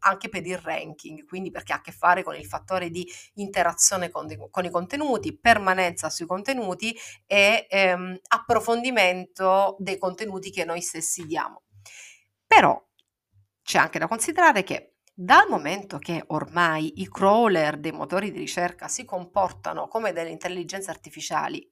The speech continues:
perché sono delle intelligenze artificiali, e quindi imitando i parametri di lettura umana,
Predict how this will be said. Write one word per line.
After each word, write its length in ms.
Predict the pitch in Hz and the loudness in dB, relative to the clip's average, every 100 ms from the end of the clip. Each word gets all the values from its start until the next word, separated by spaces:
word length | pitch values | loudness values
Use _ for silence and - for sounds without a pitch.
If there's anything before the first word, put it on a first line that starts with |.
| _ | _
perché 260 | - - 147 | -20 -16 -10
sono 540 | - - 151 147 135 | -8 -4 -4 -4 -8
delle 200 | 131 143 | -8 -10
intelligenze 520 | - 147 151 156 147 139 | -10 -14 -12 -12 -12 -14
artificiali, 800 | - 156 160 151 - 147 170 196 - - - - | -14 -14 -6 -4 -4 -6 -8 -10 -20 -20 -20 -10
e 160 | - | -8
quindi 320 | - 302 214 | -2 -2 -2
imitando 640 | 190 196 196 208 240 233 180 | -4 0 6 6 6 2 2
i 80 | |
parametri 680 | 180 180 196 208 185 180 170 | 4 6 6 4 -2 -4 -6
di 300 | 165 202 220 | -4 -4 -4
lettura 420 | 175 170 - 196 170 | -8 -8 -4 0 0
umana, 540 | 175 160 143 156 | 0 -2 -2 0